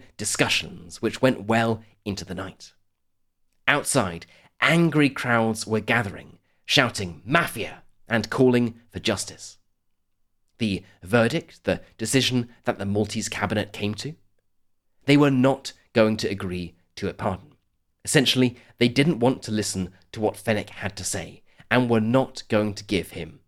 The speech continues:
a pardon. The public was furious. The protests grew angrier. People called for the Prime Minister to go, to resign, saying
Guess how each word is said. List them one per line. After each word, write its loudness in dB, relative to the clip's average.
a -16
pardon. -6
The 4
public 2
was 2
furious. 0
The -4
protests 2
grew -6
angrier. -8
People 2
called 2
for -2
the 0
Prime -2
Minister -4
to -8
go, -2
to -8
resign, -4
saying 2